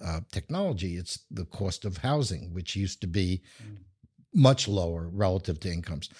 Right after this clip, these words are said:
Speaker 1: So the middle class is, is, is being, in a sense, being somewhat radicalized, and it, and it's sort of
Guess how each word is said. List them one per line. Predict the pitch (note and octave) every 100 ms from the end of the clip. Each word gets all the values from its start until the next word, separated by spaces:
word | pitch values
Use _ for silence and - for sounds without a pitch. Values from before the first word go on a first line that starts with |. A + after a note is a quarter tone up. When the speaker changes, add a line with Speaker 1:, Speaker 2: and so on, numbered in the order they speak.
| -
Speaker 1:
So | - C#3
the | C#3
middle | F3 A#3+ G3+
class | G3 F#3+ F3 -
is, | C3 - -
is, | A#2 B2+
is | C3 A#2
being, | A2+ C3 A#2 A2+ - _
in | C3+
a | A#2+
sense, | - F3+ D#3 - _ _ A#2
being | C3+ B2+
somewhat | - C#3+ C3+ G#2+
radicalized, | D3 D#3 E3 A#2+ G#2+ G#2 -
and | C#3+
it, | B2 - - - - -
and | C#3
it's | -
sort | A3
of | F#3+ -